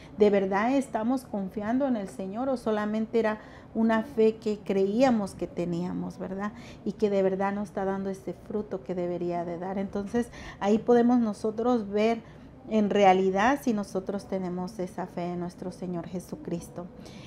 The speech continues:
Tenemos, quisiera compartir con ustedes Éxodo veinte veinte y dice, "Y Moisés respondió al pueblo, 'No temáis,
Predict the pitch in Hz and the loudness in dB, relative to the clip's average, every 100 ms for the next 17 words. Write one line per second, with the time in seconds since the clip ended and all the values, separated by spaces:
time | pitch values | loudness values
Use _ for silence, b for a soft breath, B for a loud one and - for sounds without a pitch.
0 | B B - 220 240 254 294 294 285 220 | B B 4 6 8 6 8 8 6 4
1 | - 226 233 233 240 220 - 214 - 208 | -2 2 2 2 2 0 2 -2 -2 -2
2 | 196 190 - 196 202 202 214 196 - 185 | -4 -6 -4 -2 -2 -4 -4 -4 -4 -4
3 | 185 185 - 202 208 208 190 196 226 240 | -2 -6 -4 -2 -2 0 0 2 2 2
4 | 226 202 202 220 220 - 175 B B B | 2 -2 2 2 2 0 -2 B B B
5 | - 247 240 220 220 214 - 247 269 277 | -4 2 4 4 2 2 4 6 6 2
6 | 277 277 226 214 202 202 202 202 196 - | 0 0 -2 0 0 0 0 0 -2 2
7 | 226 226 214 170 170 - - 214 226 233 | 4 4 2 -2 -6 -16 -4 2 2 2
8 | 254 240 226 214 220 - | 2 2 4 2 0 -4